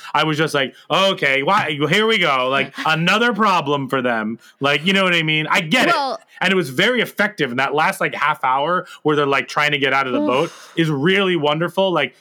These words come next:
Speaker 1: Big Jim doing his Titanic thing. But, like, um,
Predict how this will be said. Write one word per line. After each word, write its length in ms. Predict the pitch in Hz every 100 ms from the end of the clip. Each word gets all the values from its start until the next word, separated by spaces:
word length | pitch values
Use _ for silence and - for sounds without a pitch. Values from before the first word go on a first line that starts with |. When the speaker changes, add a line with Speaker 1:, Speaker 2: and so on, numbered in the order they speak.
| -
Speaker 1:
Big 240 | 139 190 147
Jim 260 | 180 180
doing 160 | 170 160
his 140 | 147
Titanic 480 | 143 143 151 139 127
thing. 360 | 143 147 185 208 _ -
But, 220 | 147 151
like, 300 | 151 139 120 _ _ _ 139
um, 460 | 139 131 117 107